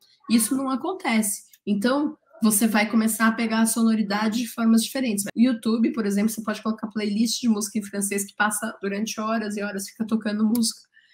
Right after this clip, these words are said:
Você pode pôr por, por estilo, por cantor, é, é muito, muito fácil. Então, essas são as grandes vantagens da,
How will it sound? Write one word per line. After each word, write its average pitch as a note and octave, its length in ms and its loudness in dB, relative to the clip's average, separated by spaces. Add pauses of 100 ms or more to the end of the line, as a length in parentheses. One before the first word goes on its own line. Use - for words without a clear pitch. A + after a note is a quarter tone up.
(120)
Você - 140 -14
pode G#3+ 220 2
pôr G3+ 220 -4
por, G3+ 180 -2
por G3 160 0
estilo, A3 440 4
por - 220 -6
cantor, G3 680 0 (380)
é, F#3+ 760 -4
é F#3+ 40 0
muito, G3 460 0
muito A#3 340 4
fácil. F#3+ 380 -6
Então, A#3 260 0 (240)
essas B3 320 2
são C4+ 200 -4
as G#3+ 180 0
grandes G#3+ 720 6
vantagens F#3+ 840 -2 (300)
da, F3 640 -2